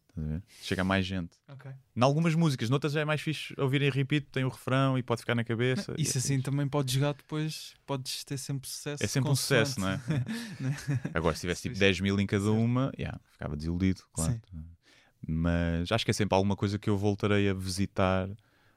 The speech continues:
Speaker 1: ou a lançar uma outra coisa. Se calhar mais esporadicamente, mais tipo sim, como álbum,
Speaker 2: Uhum.
Speaker 1: se calhar difícil. Um, porque foi, pá, muito trabalho, foi mais de um ano nisto e tem muitas fases,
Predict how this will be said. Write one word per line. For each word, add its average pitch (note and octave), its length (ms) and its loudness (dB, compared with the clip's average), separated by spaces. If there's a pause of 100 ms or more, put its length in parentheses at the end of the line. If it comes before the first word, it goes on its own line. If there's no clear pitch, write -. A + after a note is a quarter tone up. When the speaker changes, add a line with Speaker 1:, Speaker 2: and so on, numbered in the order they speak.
(160)
Speaker 1:
ou E2+ 260 2
a E2+ 40 4
lançar E2+ 560 2
uma F2 160 -2
outra E2+ 240 0
coisa. F2+ 500 -6 (480)
Se - 100 -20
calhar F#2 120 6
mais G2+ 160 4
esporadicamente, F2+ 720 0
mais D#2 160 -8
tipo - 200 -12
sim, F2 180 -2
como F2 280 2
álbum, E2 220 2
Speaker 2:
Uhum. D#2+ 100 -6
Speaker 1:
se - 80 -16
calhar D#2 160 -2
difícil. E2 520 -2 (640)
Um, D#2 320 2 (340)
porque - 140 -20
foi, D2+ 180 -4
pá, - 220 -10
muito D#2+ 160 -2
trabalho, D#2 360 2
foi D#2+ 100 -10
mais D#2 160 0
de D#2+ 60 0
um E2 100 2
ano E2 200 0
nisto E2 480 -2
e - 360 -8
tem - 120 -4
muitas D2+ 280 0
fases, - 560 2